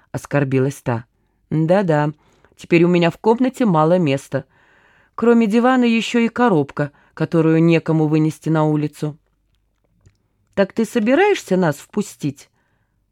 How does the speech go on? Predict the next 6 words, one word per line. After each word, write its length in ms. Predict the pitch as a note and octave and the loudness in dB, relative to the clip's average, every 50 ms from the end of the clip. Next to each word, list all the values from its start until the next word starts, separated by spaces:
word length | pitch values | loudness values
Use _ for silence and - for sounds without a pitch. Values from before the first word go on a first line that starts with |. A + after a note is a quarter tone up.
| _ _ _ _ | _ _ _ _
«У 100 | - D#3+ | -6 -2
меня 360 | D#3 E3 E3 F3 F3+ F#3 F#3+ | -2 0 0 0 2 0 0
Гуркин», — 600 | G3 G3 G#3 A#3 A3 D#3+ - _ - B2+ A#2+ A#2+ _ _ _ _ _ _ _ _ _ _ _ | -2 -2 -4 -4 -4 -6 -8 _ -8 -8 -8 -8 _ _ _ _ _ _ _ _ _ _ _
предупредила 680 | - D#3 D3 C#3+ C#3+ - D3+ D3+ C#3+ C3+ D3 D3 C3+ C#3 | -6 -4 -4 -4 -4 -2 -2 -4 -2 0 0 2 2 0
их 360 | C#3+ _ - D3+ C#3 - - | -2 _ -6 -6 -6 -6 -6
Мила. 380 | D#3 D3 C#3 C3 B2+ B2+ C3+ | -4 -2 -2 -2 -4 -6 -8